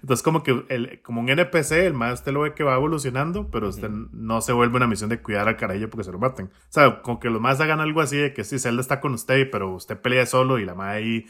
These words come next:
Speaker 1: está haciendo tal vez como que los poderes que usted tiene aquí los usa Zelda, por ejemplo, que, ah, sí, mae, si usted lo mata, Zelda lo revive una vez y tiene que pasar, eh, no sé,
Speaker 2: Porque la mae,
Speaker 1: treinta
Speaker 2: la que tiene la
Speaker 1: minutos
Speaker 2: tablet, de hecho, en
Speaker 1: in-game.
Speaker 2: el trailer.
Speaker 1: Ajá, algo así, entonces, algo así sería muy chido y usted sabe que usted no tiene que ver a la mae, pero la mae está ahí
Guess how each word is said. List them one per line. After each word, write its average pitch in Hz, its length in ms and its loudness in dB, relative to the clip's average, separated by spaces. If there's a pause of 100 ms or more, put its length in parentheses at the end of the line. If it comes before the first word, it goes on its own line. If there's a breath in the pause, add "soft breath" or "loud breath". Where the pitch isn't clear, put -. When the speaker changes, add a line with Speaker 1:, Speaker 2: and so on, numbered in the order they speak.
Speaker 1:
está - 200 -4
haciendo 127 720 2
tal 104 140 -2
vez 113 560 -4
como 151 240 0
que 135 80 0
los 117 280 2
poderes 120 480 0
que - 60 -10
usted 143 140 -2
tiene 139 160 0
aquí 147 180 0
los 131 160 2
usa 117 160 0
Zelda, 110 380 2
por - 100 -12
ejemplo, 104 300 -6
que, 87 300 -12
ah, 127 120 0
sí, 147 120 0
mae, 131 160 0
si 101 80 -10
usted 110 160 -6
lo 131 100 2
mata, 151 340 2
Zelda 127 240 -2
lo 135 100 2
revive 113 280 0
una 127 180 0
vez 135 320 2
y 98 100 -8
tiene 104 200 -6
que - 100 -6
pasar, 107 400 -2
eh, 104 200 0 (180)
no 107 120 -4
sé, 117 140 0
Speaker 2:
Porque 104 120 2
la 131 120 0
mae, 139 120 -2
Speaker 1:
treinta 113 200 0
Speaker 2:
la - 60 4
que 113 60 0
tiene 113 60 0
la 123 120 -2
Speaker 1:
minutos 117 120 0
Speaker 2:
tablet, 104 180 0
de 110 100 2
hecho, 107 60 0
en 107 60 -4
Speaker 1:
in-game. 95 100 -6
Speaker 2:
el 87 60 -12
trailer. 104 320 -10 (120)
Speaker 1:
Ajá, 110 420 -8
algo 113 220 2
así, 120 100 2
entonces, 110 300 -4
algo 110 240 -2
así 175 100 0
sería 156 140 4
muy 147 140 -2
chido 175 320 4
y 110 60 0
usted 98 220 -8
sabe 117 140 -2
que 123 60 -8
usted 127 140 -6
no 120 60 -4
tiene 131 140 -2
que 147 60 0
ver 143 80 6
a 139 40 8
la 135 60 6
mae, 143 200 2
pero 101 140 -2
la 92 80 -2
mae 104 280 0
está 101 220 -6
ahí 98 280 -8